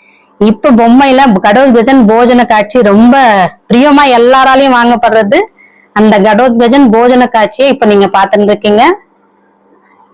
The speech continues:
திரு கைலாயம், சிவன் பார்வதி குடும்ப சமேதரா நல்லா ப-, பனியில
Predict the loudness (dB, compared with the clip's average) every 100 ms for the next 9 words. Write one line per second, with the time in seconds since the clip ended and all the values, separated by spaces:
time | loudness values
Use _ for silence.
0 | _ _ _ _ _ _ -4 0 0 0
1 | 0 2 2 0 0 -2 -4 _ _ _
2 | _ _ _ _ _ _ _ _ -14 -4
3 | -2 0 0 0 0 0 0 0 0 0
4 | 0 0 -2 -2 0 0 0 0 -4 -8
5 | _ _ _ _ -4 0 0 0 -2 -2
6 | 0 0 0